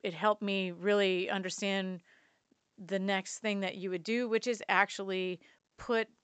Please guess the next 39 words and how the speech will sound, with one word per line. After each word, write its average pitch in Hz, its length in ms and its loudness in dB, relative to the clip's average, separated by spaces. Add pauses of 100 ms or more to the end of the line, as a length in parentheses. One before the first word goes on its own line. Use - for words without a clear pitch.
(140)
your 190 200 -6
core 202 280 4
value 190 560 2 (360)
into 240 600 0
a 180 340 -2
statement, 214 680 -2
which 190 240 -4
is 185 340 -6 (480)
a 190 140 -2
vow, 185 480 4
which 196 200 -2
was 190 200 -2
the 190 120 -2
vow 185 360 4
or 180 300 0
the, 170 300 -4
uh, 165 240 -6
intention. 175 460 -8 (680)
And 208 120 -2
again, 208 420 2 (640)
you 202 540 -2
can 190 200 -4
vary 202 320 6
from 233 260 -2
this 233 220 -4
if 220 160 -4
you 226 320 -6
want 208 320 -2
to, 208 320 0
but 196 160 4
it's 196 120 -8
a 285 60 -2
really 339 360 2
easy 226 360 -2
statement. - 640 -8 (160)
And 185 280 -6
the 185 60 -6
statement 208 640 0
is, 196 600 -2